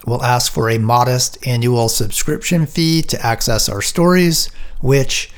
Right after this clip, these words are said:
if you think about it, is a rather old school model. However,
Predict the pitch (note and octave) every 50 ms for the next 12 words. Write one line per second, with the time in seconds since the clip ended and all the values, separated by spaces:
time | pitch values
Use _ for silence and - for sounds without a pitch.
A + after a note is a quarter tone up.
0 | - - - - - D3 C#3 - - E3 D3 G3+ G3+ F#3 - D#3 D3+ D3 D3 D3
1 | D3+ - - - - - - - - - - - - C#3+ A#2+ C3 B2 B2+ B2 A#2+
2 | B2 B2 B2 - C#3+ C3+ C3+ C3 B2 - - - B2+ A#2+ A#2+ B2 B2+ C3+ B2+ A2
3 | G#2 G#2 - - - - - - - - - - - - - - - C3 C#3 C#3+
4 | D3+ D3 D3+ C#3 A#2 G#2+ G2+ -